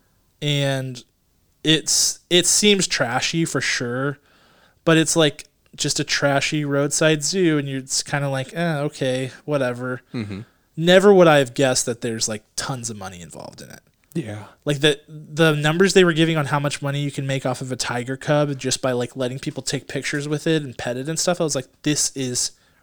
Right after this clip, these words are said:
Speaker 1: ridiculous."
Speaker 2: Yeah, Doc Ante, Antle, however you say his name, he was talking about how a typical ticket is, like, three hundred thirty dollars, but,
Speaker 1: Yes!
Speaker 2: but dynamic pricing,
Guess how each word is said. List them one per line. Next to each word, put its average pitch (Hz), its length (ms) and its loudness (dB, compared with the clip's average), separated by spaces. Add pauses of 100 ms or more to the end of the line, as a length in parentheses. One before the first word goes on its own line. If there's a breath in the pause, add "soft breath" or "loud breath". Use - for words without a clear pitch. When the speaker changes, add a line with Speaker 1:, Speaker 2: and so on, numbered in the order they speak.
(120)
Speaker 1:
ridiculous." 135 1040 -6
Speaker 2:
Yeah, 117 180 0
Doc 113 360 0 (120)
Ante, 101 540 -6
Antle, 98 440 -6
however 101 180 -8
you 98 40 -6
say 98 200 -4
his 95 180 -10
name, 95 220 -8
he 107 100 -4
was 104 140 -4
talking 98 320 -2
about 95 300 -4
how 95 300 -4
a 107 100 -8
typical 107 440 -4
ticket - 500 -4
is, 101 140 -4
like, 101 160 -2
three 107 200 -4
hundred 107 340 -4
thirty 101 180 -2
dollars, 95 460 -2
but, 123 180 2
Speaker 1:
Yes! 302 800 6
Speaker 2:
but 135 180 0
dynamic 104 480 -2
pricing, 113 560 -2